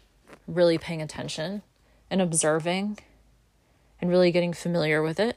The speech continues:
getting familiar with yourself, getting familiar with your eating experience. How do you want to feel? Slow it down when you eat. Don't rush it. Don't eat too fast.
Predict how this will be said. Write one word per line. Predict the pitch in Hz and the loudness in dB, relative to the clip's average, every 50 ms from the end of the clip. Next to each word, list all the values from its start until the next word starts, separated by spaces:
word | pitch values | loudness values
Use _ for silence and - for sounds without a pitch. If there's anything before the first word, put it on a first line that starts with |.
| - _ - | -8 _ -8
getting | - 170 175 170 | -4 -4 -4 -4
familiar | 160 - 180 180 175 170 160 | -4 -4 -4 -2 0 0 -2
with | 160 160 | -2 -2
yourself, | 160 165 - - 156 143 151 156 - | -4 -6 -4 -2 -2 -2 -2 -2 -4
getting | 170 160 160 156 156 - - - - - - - _ | -6 -4 -4 -6 -6 -10 -12 -20 -20 -20 -20 -20 _
familiar | - - 185 185 185 180 180 | -8 -2 0 2 2 4 4
with | 175 165 | 2 2
your | 165 170 | 2 0
eating | 165 160 165 156 156 147 | 2 2 2 0 0 -2
experience. | 147 139 - - - - 151 151 147 151 160 175 170 - - - - - - - - | -4 -4 -2 -4 -2 -2 0 -2 0 0 -2 -2 -4 -4 -6 -8 -8 -10 -14 -8 0
How | - 165 165 165 160 160 170 - _ _ _ _ _ _ _ _ _ _ _ _ _ _ _ _ - | 4 4 6 4 4 0 -4 -8 _ _ _ _ _ _ _ _ _ _ _ _ _ _ _ _ -8
do | - 165 | -4 -2
you | 165 | -2
want | 165 - 165 | 0 -2 -4
to | 156 | -4
feel? | - - - - - 190 180 - _ _ _ _ _ _ _ _ _ _ _ _ _ _ _ _ _ _ _ _ | -2 -2 0 0 0 -2 -4 -8 _ _ _ _ _ _ _ _ _ _ _ _ _ _ _ _ _ _ _ _
Slow | - - - - - 180 175 | -12 -10 -6 -2 4 6 6
it | 180 175 | 6 6
down | - 170 156 156 156 | 6 4 2 2 0
when | 165 | 0
you | 180 185 - | 0 -2 -2
eat. | - 160 160 165 - - - _ _ _ _ _ - _ - | -2 -2 -2 -2 -4 -6 -14 _ _ _ _ _ -20 _ -2
Don't | - 175 151 131 | 0 2 2 2
rush | 160 160 160 - - | 2 0 0 0 -2
it. | 185 180 - - | -2 -2 -2 -4
Don't | - 165 156 160 | -6 -4 -4 -4
eat | 156 - | -4 -4
too | - - 180 | -2 -4 -4
fast. | 165 - 156 147 156 165 - - - - - - | -2 0 0 0 0 -2 -4 -6 -8 -8 -10 -14